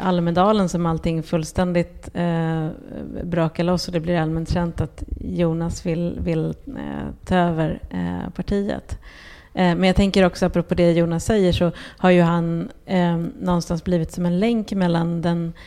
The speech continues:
den gamla vänstern och den här, eh, nya vänstern. Eh, men, men lyckats behålla en stor förståelse hos många,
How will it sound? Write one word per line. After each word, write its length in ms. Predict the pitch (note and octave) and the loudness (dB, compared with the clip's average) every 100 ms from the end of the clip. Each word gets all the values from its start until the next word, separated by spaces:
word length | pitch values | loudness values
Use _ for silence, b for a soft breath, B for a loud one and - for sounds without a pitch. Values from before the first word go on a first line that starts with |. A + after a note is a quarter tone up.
| B - | B -6
den 160 | F3+ | -4
gamla 440 | F3 F#3 F3+ F#3 G3+ | 2 2 4 2 2
vänstern 760 | F3 E3+ E3 - E3+ E3 D#3+ D#3 B B - | 0 0 -4 -4 -2 0 -2 -6 B B -4
och 300 | F3+ E3+ - | -2 -2 -2
den 140 | F#3 E3 | -2 0
här, 300 | E3+ E3 - | 0 0 -2
eh, 320 | - F3 E3+ | -2 0 0
nya 360 | F3 F#3+ F#3 A3+ | 0 0 0 0
vänstern. 640 | D#3 C#3+ - - - F3+ - B B B - | 0 -4 -8 -8 -6 -8 -10 B B B -4
Eh, 440 | F3 F3 E3+ D#3+ | 0 2 2 0
men, 680 | D#3+ - F3 E3 E3 E3 - - | -4 -4 -2 0 0 -4 -6 -6
men 240 | F3+ F3 E3+ | -2 0 0
lyckats 360 | E3 E3+ - | -2 -4 -2
behålla 380 | F#3 F3 F#3+ F#3 | 0 2 2 0
en 80 | F3+ | -2
stor 180 | - F#3 | -4 -8
förståelse 920 | - - G3+ G3+ G3 - F3 D#3+ E3 B B - | -6 -2 0 0 -2 -2 0 0 -4 B B -6
hos 200 | F3+ - | -6 -2
många, 500 | F3 E3+ D#3+ D#3 | -2 0 -2 -2